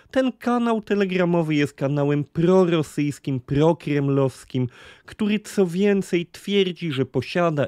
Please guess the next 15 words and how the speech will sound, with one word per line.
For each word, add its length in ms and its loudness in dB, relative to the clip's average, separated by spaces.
insajdy, 960 0
niedostępne 1200 0
publicznie 600 -4
informacje 880 -2
z 120 -10
wewnątrz 720 0
Kremla 640 -2
i 300 -2
od 260 0
przedstawicieli 1080 -2
rosyjskiej 680 -4
władzy. 640 -2
Co 300 -2
oni 320 0
tutaj 440 -4